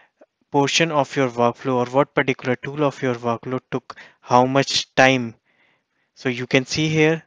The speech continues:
summarize tool take this much time, similarly input tool took this much time, similarly browse tool, and so on. So in this way, you will be able to analyze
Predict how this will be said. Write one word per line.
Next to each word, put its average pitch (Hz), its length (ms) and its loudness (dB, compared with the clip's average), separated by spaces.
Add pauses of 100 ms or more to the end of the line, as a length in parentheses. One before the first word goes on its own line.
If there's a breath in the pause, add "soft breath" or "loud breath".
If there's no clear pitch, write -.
(100)
summarize 135 640 2
tool 131 240 -8 (120)
take 135 300 -2 (760 soft breath)
this 135 300 0
much 143 240 -2
time, 135 380 0 (640)
similarly 131 560 2
input 135 320 -4 (140)
tool 135 220 -4
took - 380 -8
this 131 280 -4
much 139 240 -6
time, 135 320 0 (460)
similarly 127 420 -2
browse 135 420 0
tool, 131 240 -6 (280)
and 131 320 2
so - 300 -4
on. 120 340 -2 (580 soft breath)
So 156 240 -2
in 147 240 -8
this 156 260 0
way, 151 160 4
you 139 200 -2
will 135 180 -2
be 139 260 -2
able 143 240 -2
to 151 180 -2
analyze 120 560 -2